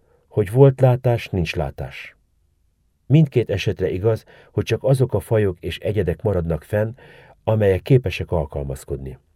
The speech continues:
Itt érthetjük újra tetten az élővilág nagyszerűségét, a kiválasztózást. Szeretettel pillantott Gézára. Remélem, ő újra a maga ura kategóriájába választódik ki.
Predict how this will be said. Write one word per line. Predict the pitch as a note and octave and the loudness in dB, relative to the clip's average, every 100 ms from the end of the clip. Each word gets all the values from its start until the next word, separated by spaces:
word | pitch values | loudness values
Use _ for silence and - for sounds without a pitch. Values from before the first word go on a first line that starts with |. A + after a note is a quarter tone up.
| _ _ _ _ _ _ _ _ _ _ _ | _ _ _ _ _ _ _ _ _ _ _
Itt | - C#3+ - | -2 -2 -2
érthetjük | - B2 B2 G#2 F#2+ F2+ F2 | 4 4 4 0 -2 -4 -6
újra | G#2 G#2 E2 | -2 0 0
tetten | G#2+ G#2+ - F#2 | -2 -4 -2 -4
az | C#2 - | -4 -2
élővilág | F#2+ F#2+ D#2+ D#2 C#2 | 0 0 0 -2 -4
nagyszerűségét, | F#2 F2 F2+ E2 - D#2 D2 C#2+ | -6 -2 -2 -2 -4 -6 -6 -8
a | - | -12
kiválasztózást. | - F2+ C#2+ C2 C2 - C2+ C2 C#2 - _ _ _ _ _ _ _ _ _ | -8 -6 -4 -6 -10 -10 -10 -12 -16 -20 _ _ _ _ _ _ _ _ _
Szeretettel | - B2+ A#2+ G2 F2 F2+ | 0 4 4 2 -4 -4
pillantott | D#2 G2 F#2 D#2+ D2 | -4 -4 -4 -4 -6
Gézára. | C#2+ D2+ C#2 C#2 B1+ B1+ _ _ _ _ _ | -4 -6 -4 -8 -12 -16 _ _ _ _ _
Remélem, | - G#2+ B2 A2+ G2 E2+ D#2+ | 0 2 4 2 2 -2 -4
ő | E2+ - | -6 -4
újra | A2+ A2+ F#2+ | 0 0 0
a | D#2+ | -2
maga | E2+ G#2+ F#2+ | 0 2 0
ura | E2 D#2 | -2 -4
kategóriájába | D2 E2 D2+ D2 D#2+ D#2+ D2+ C#2 C#2 | -6 -6 -6 -4 -4 -2 -2 -4 -6
választódik | C#2+ C#2 C#2 - C#2+ C#2 C#2+ | -6 -6 -8 -10 -10 -10 -14
ki. | - C#2 | -18 -20